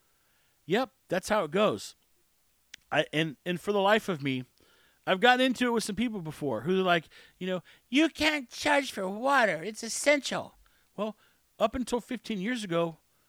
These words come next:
you couldn't buy water in bottles. You had to just get it out of the tap. There's always a workaround. There's always a solution. And it's <laughs> not limiting the price of things.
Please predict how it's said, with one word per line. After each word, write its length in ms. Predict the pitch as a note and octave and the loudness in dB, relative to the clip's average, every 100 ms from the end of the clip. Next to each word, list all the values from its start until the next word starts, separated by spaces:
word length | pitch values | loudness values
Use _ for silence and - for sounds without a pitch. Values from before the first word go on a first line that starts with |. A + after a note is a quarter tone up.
| _ - | _ -2
you 160 | F#3+ | -2
couldn't 260 | - C4 F3 | 0 -2 0
buy 180 | D3+ E3+ | 0 2
water 360 | C#3+ G#3 F#3 | 4 2 2
in 80 | A#2+ | -2
bottles. 540 | G2 G3 B3+ A#3 - - | 2 2 2 0 -10 -16
You 160 | E3 B3+ | -4 -2
had 100 | B3+ | 0
to 80 | A#3 | -2
just 220 | A3 - | -6 -8
get 140 | A#3 | -8
it 60 | A#3 | -8
out 60 | |
of 60 | A3+ | -12
the 60 | F#3+ | -14
tap. 420 | - B3+ - - _ _ _ _ _ _ | -12 -12 -14 -18 _ _ _ _ _ _
There's 180 | G3 F3 - | -10 -10 -2
always 320 | G#3+ C4 A#3 | 0 0 -4
a 40 | F3+ | -6
workaround. 500 | G3 G#3 B2+ G#2+ - | -6 -6 -10 -12 -16
There's 160 | B2 - - | -18 -12 0
always 340 | G#3+ C4+ A#3+ | 2 2 -2
a 60 | A#3 | -6
solution. 600 | - D#3 D#3 - - _ _ _ _ _ _ _ _ - | -8 -8 -8 -10 -14 _ _ _ _ _ _ _ _ -10
And 180 | F3 - _ _ _ | -10 -10 _ _ _
it's 220 | D#3+ - | -12 -8
<laughs> 20 | |
not 440 | C#3 E3+ D3 A#3 - _ _ _ - | -6 -4 -2 -2 -4 _ _ _ -8
limiting 500 | D#3 G3 G3+ E3+ C#3+ | -4 -2 -4 -6 -8
the 80 | A#2 | -8
price 360 | - C3+ C3+ | -4 -4 -4
of 120 | G2 | -12
things. 560 | - - - - - | -16 -20 -20 -20 -18